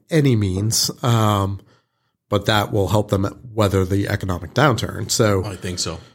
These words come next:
Speaker 1: Um, not that agents care about that, but it's really interesting, you know, as students of the industry, um,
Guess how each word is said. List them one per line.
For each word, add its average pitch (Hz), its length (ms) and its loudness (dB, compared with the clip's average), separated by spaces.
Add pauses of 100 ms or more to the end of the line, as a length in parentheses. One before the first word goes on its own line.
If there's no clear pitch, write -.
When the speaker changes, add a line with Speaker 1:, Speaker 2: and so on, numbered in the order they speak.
(140)
Speaker 1:
Um, 95 460 -4 (380)
not 120 280 0
that 95 180 -4
agents 170 340 2
care 127 220 4
about 113 240 2
that, 117 240 2
but 139 100 0
it's 131 140 -4
really 139 300 4
interesting, 110 720 0
you 127 120 0
know, 98 220 -2 (800)
as 127 160 0
students 147 420 2
of 110 100 0
the 113 120 2
industry, 95 640 0
um, 90 400 -4